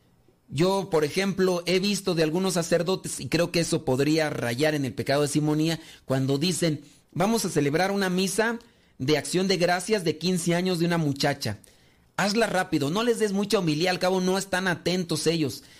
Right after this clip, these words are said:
Así en treinta minutos, al cabo ellos tampoco ni van a ponerte mucha atención". Entonces,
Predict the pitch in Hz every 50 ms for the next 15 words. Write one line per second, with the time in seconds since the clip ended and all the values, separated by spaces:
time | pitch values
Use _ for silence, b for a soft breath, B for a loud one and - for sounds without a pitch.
0 | B B B 147 165 - 214 240 254 247 226 165 202 208 220 214 - 208 185 165
1 | 165 180 185 - 175 - 180 175 - 220 214 233 226 220 202 - 180 160 - -
2 | 196 - 190 175 156 151 170 180 180 - - 147 156 165 165 165 - 165 160 170
3 | 170 - 185 165 - 139 127 123 - - 156 160 151 135 B B B B B B
4 | B B B B - 180 208 208 196 - 262 285 269 220 - - 165 160 - -
5 | -